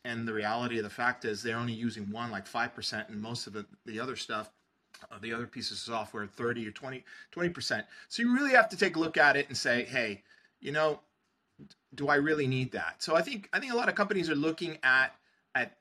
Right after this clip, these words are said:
at the, you know, nickels and dimes, right? And, and seeing, "Hey, are we getting the full value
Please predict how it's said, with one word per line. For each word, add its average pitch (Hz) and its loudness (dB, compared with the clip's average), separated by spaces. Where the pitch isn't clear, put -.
at 117 0
the, 110 -2
you - -20
know, - -18
nickels 101 -8
and 104 -6
dimes, 101 -4
right? 98 -6
And, 92 -12
and 104 -10
seeing, 101 -6
"Hey, 104 -4
are 110 -4
we 147 -6
getting 143 -2
the 113 -2
full 147 -8
value 107 -4